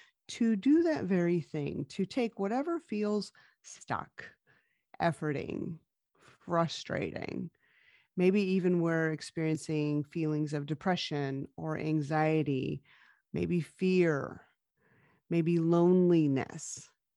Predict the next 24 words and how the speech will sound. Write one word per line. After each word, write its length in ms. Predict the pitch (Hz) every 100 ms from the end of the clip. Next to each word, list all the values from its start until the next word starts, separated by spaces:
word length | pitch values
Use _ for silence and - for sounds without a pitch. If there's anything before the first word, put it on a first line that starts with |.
| _ _ _ _ _
Whenever 260 | 175 175 185
we're 140 | 208
feeling 420 | 196 208 190 185
what 160 | 165 -
we 140 | 175
call 260 | 175 - 170
here 200 | 156 160
at 100 | -
Bonfire, 600 | 147 143 147 151 147 143 151
any 160 | 156
of 140 | 156 143
the 60 |
below 540 | 143 160 165 185 214 233
the 120 | 226
line 320 | 214 196 190
emotions, 1120 | 170 196 330 330 - 170 160 165 170 160 - _ _ _ - _ _
this 460 | 151 175 208 - -
one 400 | 170 170 180 180
strategy 960 | - 160 160 156 165 185 202 214 226 _ _ _ -
can 160 | 180
shift 480 | 151 - 165 151 - - _ _
all 380 | 165 170 175
of 100 | 156
it 440 | 131 127 - -